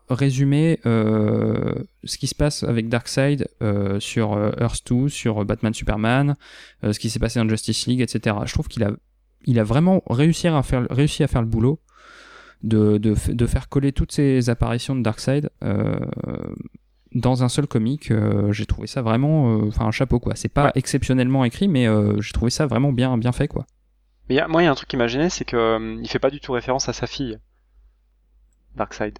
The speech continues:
Speaker 2: Et, euh, moi, pour moi, c'était une des raisons pour lesquelles il attaquait le multivers. Et, euh, c'est quelque chose dont on reparlait dans Justice League of America et dans Vibe. Et, euh, là, ils en parlent pas du tout. Et du coup, ça m'a, ça m'a choqué. Et bon, après, peut-être qu'on reviendra là-dessus plus tard.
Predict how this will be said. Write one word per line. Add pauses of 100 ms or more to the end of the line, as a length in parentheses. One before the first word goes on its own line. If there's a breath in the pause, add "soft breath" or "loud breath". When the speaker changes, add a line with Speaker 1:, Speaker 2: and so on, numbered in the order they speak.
(280)
Speaker 2:
Et,
euh,
moi,
pour
moi,
c'était
une
des
raisons
pour
lesquelles
il
attaquait
le
multivers. (540 soft breath)
Et,
euh,
c'est
quelque
chose
dont
on
reparlait
dans
Justice
League
of
America (640 soft breath)
et
dans
Vibe. (440)
Et,
euh,
là,
ils
en
parlent
pas
du
tout.
Et
du
coup,
ça
m'a,
ça
m'a
choqué. (180)
Et (200)
bon, (200)
après,
peut-être
qu'on
reviendra
là-dessus
plus
tard.